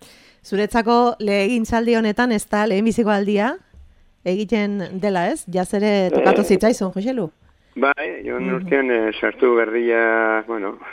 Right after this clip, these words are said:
Speaker 2: eh, ginen, eta, bueno, beraz lehendabiziko urtea, aurten bigarrena, eta, bueno, bukatu arte hor segituko du, lau urte zoin, gutxienez enpien segituko dugu, eta gero ikusten bihar.
Speaker 1: Mhm.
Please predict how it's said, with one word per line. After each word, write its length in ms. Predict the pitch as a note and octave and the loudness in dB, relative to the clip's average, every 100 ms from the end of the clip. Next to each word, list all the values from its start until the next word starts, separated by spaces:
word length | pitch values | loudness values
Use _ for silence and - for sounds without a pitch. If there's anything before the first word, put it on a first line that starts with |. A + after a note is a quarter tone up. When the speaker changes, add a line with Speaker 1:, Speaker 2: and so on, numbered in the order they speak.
| - | -14
Speaker 2:
eh, 320 | G2 F#2 G2 | -10 -8 -6
ginen, 400 | G2 G2 G#2 E3 - | -4 -2 -2 -4 -4
eta, 460 | F#2+ - F#2 F2 | -8 -6 -6 -4
bueno, 220 | F2+ F2 F2 - | -6 -8 -10 -10
beraz 280 | G2 G2 - - | -4 -4 -4 -6
lehendabiziko 640 | G2 G2 G2 G2 - F#2+ | -6 -2 -2 -2 -4 -4
urtea, 340 | G2 - A#2+ C3 | -6 -2 0 0
aurten 360 | G2+ - G2+ F#2+ | -2 -4 -6 -4
bigarrena, 580 | F#2+ F#2 F#2 A2 C3 G2 | -4 -4 -6 -6 -4 -6
eta, 280 | - F#2 F#2 | -8 -10 -10
bueno, 260 | F#2+ F2+ G2+ - - - - - _ _ | -10 -12 -18 -20 -20 -20 -20 -20 _ _
bukatu 380 | F#2 F#2+ F#2 G2 | -8 -6 -2 -2
arte 240 | F#2 G#2 | 0 2
hor 120 | G2 F#2 | 2 0
segituko 420 | G2 G2 G2 F2+ | -2 -4 -4 -4
du, 180 | F#2+ A2 | -2 -2
lau 180 | G2 F#2+ | -2 -2
urte 240 | G2 - F#2+ | -4 -6 -6
zoin, 280 | F#2+ G2 - | -6 -8 -10
gutxienez 380 | F#2+ - G2 F#2 | -12 -8 -8 -8
enpien 280 | F#2+ G2 G2 | -8 -8 -6
segituko 380 | F#2 - F#2+ F#2 | -6 -6 -6 -6
dugu, 260 | G2 A#2 | -4 -4
eta 220 | F2+ - - - _ _ _ - - _ - | -6 -10 -14 -16 _ _ _ -20 -20 _ -12
gero 120 | F#2 | -10
ikusten 320 | F#2 - E2+ | -10 -10 -10
bihar. 200 | D#2+ - - - _ | -10 -12 -16 -20 _
Speaker 1:
Mhm. 300 | E3+ D3+ D3+ | -18 -16 -20